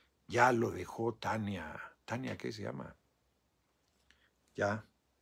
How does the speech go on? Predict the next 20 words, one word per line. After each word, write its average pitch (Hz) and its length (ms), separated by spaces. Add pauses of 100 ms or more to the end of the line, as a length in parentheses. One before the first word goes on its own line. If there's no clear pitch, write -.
(440)
Yo 127 160
creo 139 160
que 113 120
ya 127 180
como 113 220
está 139 240
vendiendo 120 580
todo, 135 320
ya 135 180
lo 165 160
ve 165 200
que 156 100
lo 123 140
van 151 180
a 156 60
meter 147 420
al 127 140
tambo, 135 340
dice, 117 240
"Sáquese, - 800